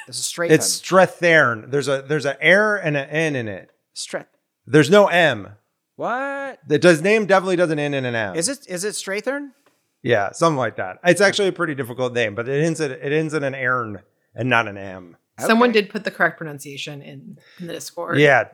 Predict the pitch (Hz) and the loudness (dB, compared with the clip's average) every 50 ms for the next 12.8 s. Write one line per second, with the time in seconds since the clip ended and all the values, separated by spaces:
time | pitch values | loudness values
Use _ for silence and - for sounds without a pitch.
0 | - - - - 202 202 - - - 170 151 156 156 160 190 95 - - 147 123 | -10 0 4 4 4 4 2 0 0 2 2 2 2 0 -2 -6 -10 -10 -10 -8
1 | - - 175 175 175 - - - 220 214 - - 165 170 - 247 196 - 214 226 | -6 -4 -4 -4 -4 -4 -2 0 0 2 4 6 6 6 6 2 -2 0 2 4
2 | 226 220 208 208 208 _ _ - - 254 262 262 226 208 196 196 - - 190 175 | 4 4 4 2 -2 _ _ -6 -2 0 0 0 0 -2 -6 -6 -4 0 2 2
3 | 175 170 170 170 - 160 - - _ _ - - 170 156 - - 170 202 196 202 | 2 0 -2 -8 -14 -16 -20 -20 _ _ -8 -6 -6 -6 -6 -8 -12 -14 -16 -18
4 | _ _ - 226 240 190 175 175 165 151 135 180 175 233 240 233 165 202 - 214 | _ _ -20 -14 -6 -4 -4 -4 -4 -4 -6 2 4 4 4 6 6 4 4 4
5 | 226 208 185 185 202 214 170 269 262 254 269 240 208 - 247 - - 226 208 190 | 2 2 4 4 4 4 4 4 4 6 6 6 6 6 4 4 6 6 6 6
6 | 175 196 - - - 330 - - 370 - - _ _ - _ 330 - - 220 214 | 6 2 0 0 -2 -4 -2 -2 -4 -6 -6 _ _ -4 _ 0 0 2 2 0
7 | 220 - 285 - 196 202 202 190 233 220 185 170 - - - - - _ 165 214 | 2 2 -2 -2 0 -2 0 0 -2 -2 -4 -6 -6 -8 -16 -20 -12 _ 2 4
8 | 226 220 226 254 262 240 233 - - 202 180 175 175 160 151 143 135 139 131 120 | 4 4 4 4 4 4 4 2 -4 -4 -4 -4 -4 -4 -4 -2 -2 0 -2 -2
9 | 104 - 220 220 - - _ _ - - - 170 170 175 - 165 160 - 113 123 | -4 -6 -10 -16 -16 -20 _ _ -14 -8 -6 -6 -6 2 4 4 4 4 2 -4
10 | 160 170 147 160 127 165 170 165 151 165 160 - - 135 131 127 127 - 135 127 | -4 -4 -4 -2 2 4 4 4 4 0 -6 0 0 2 2 2 0 -4 -10 -12
11 | 120 113 110 98 90 95 - - - _ _ _ _ 135 143 143 139 135 127 120 | -10 -10 -10 -12 -12 -14 -16 -18 -20 _ _ _ _ 0 2 2 2 2 0 0
12 | 117 117 113 269 - - 262 226 220 - 262 240 127 120 101 95 | 0 2 2 2 2 2 0 -4 -4 -4 -2 -2 0 -2 -2 -4